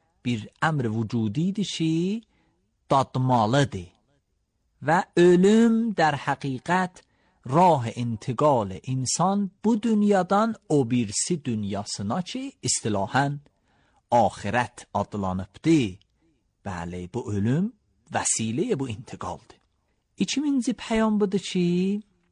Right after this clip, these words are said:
günahlar və o əvamili ki, insanı duzəxə və cəhənnəmə soğuq verir, əzizlər, diqqətimiz olsun.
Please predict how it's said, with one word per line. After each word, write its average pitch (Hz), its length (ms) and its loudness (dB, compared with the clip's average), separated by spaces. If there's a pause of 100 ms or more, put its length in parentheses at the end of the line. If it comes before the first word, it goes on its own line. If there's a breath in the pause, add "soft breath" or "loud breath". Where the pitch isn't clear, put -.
(540)
günahlar 143 800 2 (600)
və 131 240 0 (720)
o - 120 4
əvamili 170 800 4
ki, - 280 -4
insanı 120 640 0 (140)
duzəxə 110 760 -4
və 101 200 -2
cəhənnəmə 98 880 -4
soğuq 104 600 -2
verir, 123 640 -2 (680)
əzizlər, 107 540 -4
diqqətimiz 151 800 -4
olsun. 87 500 -8